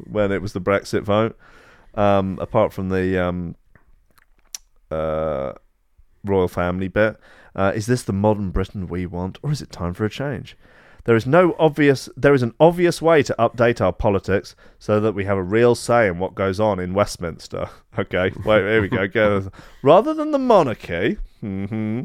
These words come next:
let's have an elected head of state, someone chosen by us to represent us,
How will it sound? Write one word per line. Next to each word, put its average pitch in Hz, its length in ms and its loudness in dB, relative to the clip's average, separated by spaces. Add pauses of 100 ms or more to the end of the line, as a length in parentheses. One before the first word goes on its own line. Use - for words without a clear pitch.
(520)
let's 233 280 2
have 214 180 4
an 190 80 0
elected 196 640 4
head 202 280 4
of 196 140 2
state, - 840 2 (580)
someone 175 460 4
chosen 170 540 4
by 277 340 6
us 143 480 2
to - 180 -2
represent 156 640 4
us, 165 400 4